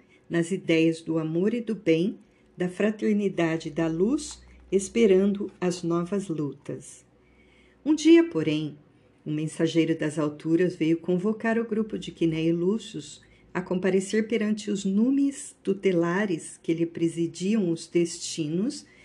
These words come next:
de modo a efetuar-se a livre escolha das provações futuras.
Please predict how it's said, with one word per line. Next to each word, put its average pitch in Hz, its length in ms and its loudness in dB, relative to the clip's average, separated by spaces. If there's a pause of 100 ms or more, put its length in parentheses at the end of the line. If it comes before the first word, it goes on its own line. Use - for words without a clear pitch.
(280)
de 175 160 0
modo 190 400 2
a 196 60 4
efetuar-se 180 800 0
a 170 40 2
livre 220 380 0
escolha 214 560 0
das 196 240 -4
provações 185 720 -4
futuras. 147 920 -8